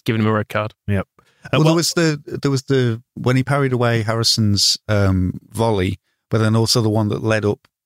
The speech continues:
Speaker 3: to the goal when Klich turned it in, where he, he pushed it against
Speaker 2: Ah,
Speaker 3: the
Speaker 2: yeah,
Speaker 3: crossbar.
Speaker 2: held it against the bar, yeah, showing off.
Speaker 3: Well, he,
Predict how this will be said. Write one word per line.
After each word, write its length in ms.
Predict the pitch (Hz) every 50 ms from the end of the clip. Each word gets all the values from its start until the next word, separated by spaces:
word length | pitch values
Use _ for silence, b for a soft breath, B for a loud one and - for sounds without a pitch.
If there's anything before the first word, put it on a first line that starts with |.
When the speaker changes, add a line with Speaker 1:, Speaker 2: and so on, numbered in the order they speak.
| _ _
Speaker 3:
to 160 | - 127 120 110
the 100 | 101 98
goal 240 | - 98 95 95 92
when 140 | 95 95
Klich 280 | 92 - - - - -
turned 240 | - - 107 98 95
it 120 | - -
in, 160 | 113 107 101
where 140 | 98 98 90 95
he, 100 | 90 - _ _ _ _ _ _
he 100 | - 107
pushed 340 | - - 113 - - -
it 80 | - - -
against 560 | 101 - 104 104 101 101 - - - - -
Speaker 2:
Ah, 140 | - 135 123
Speaker 3:
the 60 | 117 120
Speaker 2:
yeah, 60 | 117
Speaker 3:
crossbar. 340 | 110 110 98 - - 98 85
Speaker 2:
held 280 | 85 - 143 135 127 123
it 40 | 113
against 200 | 110 110 110 -
the 60 | - 101
bar, 240 | 117 107 101 98
yeah, 80 | 101 98
showing 280 | - - 147 123 117 113
off. 240 | 101 92 - - -
Speaker 3:
Well, 140 | - 160 175
he, 100 | 165 156